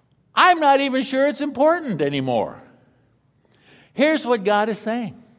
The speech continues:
God is saying, When I look at my people, when I look at the people who are called according to my name,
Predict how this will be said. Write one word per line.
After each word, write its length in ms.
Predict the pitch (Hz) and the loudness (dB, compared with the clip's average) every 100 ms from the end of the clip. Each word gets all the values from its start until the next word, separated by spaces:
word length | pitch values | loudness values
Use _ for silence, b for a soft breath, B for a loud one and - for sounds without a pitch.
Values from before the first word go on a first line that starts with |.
| _ _ _ b b b b - | _ _ _ b b b b -2
God 260 | 196 247 | 2 4
is 100 | 285 | 2
saying, 380 | - 226 247 214 | -2 0 0 0
When 120 | 190 170 | -4 -4
I 320 | 180 214 262 | -2 0 2
look 340 | 240 240 254 220 | 2 2 0 -2
at 120 | 170 | -4
my 260 | 165 185 | -4 -4
people, 540 | 185 202 240 226 117 - _ b b b | -4 -6 -6 -6 -14 -16 _ b b b
when 140 | 156 185 | -2 2
I 180 | 233 294 | 4 6
look 180 | 277 | 4
at 100 | 277 | 2
the 60 | 220 | -4
people 320 | - 262 214 | -4 -4 -2
who 140 | 165 180 | -2 -4
are 80 | |
called 380 | 175 - 226 220 | -6 -4 0 0
according 380 | 165 - 202 196 | -2 -4 -4 -4
to 100 | 185 | -4
my 260 | 175 180 170 | -4 -2 -2
name, 320 | 190 175 | -2 -4